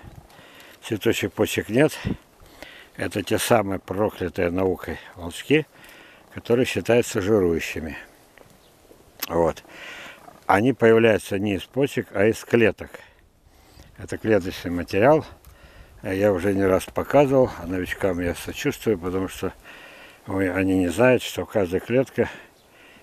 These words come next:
сидит целое дерево целиком, с корнями, там, в это самое, в ядре, с корнями, с кроной, с будущими плодами, целиком.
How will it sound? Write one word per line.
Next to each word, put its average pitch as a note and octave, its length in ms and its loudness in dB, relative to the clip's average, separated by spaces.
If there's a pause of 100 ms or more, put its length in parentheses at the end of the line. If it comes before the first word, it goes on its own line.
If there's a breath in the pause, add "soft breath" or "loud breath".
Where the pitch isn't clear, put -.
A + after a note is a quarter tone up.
сидит G#2 400 0
целое G2+ 400 4
дерево A2 440 2
целиком, G2+ 600 -2
с - 80 -14
корнями, A#2 720 2 (880 loud breath)
там, F2 280 2
в F2 120 -8
это F2 240 -8
самое, D#2 400 -10 (100)
в E2+ 120 -14
ядре, F2 420 0 (140)
с - 80 -18
корнями, A2 560 2 (840 loud breath)
с - 100 -18
кроной, A2 560 4 (240 loud breath)
с - 140 -20
будущими F2 640 -6 (1200 soft breath)
плодами, G#2 600 2 (140)
целиком. G#2+ 520 2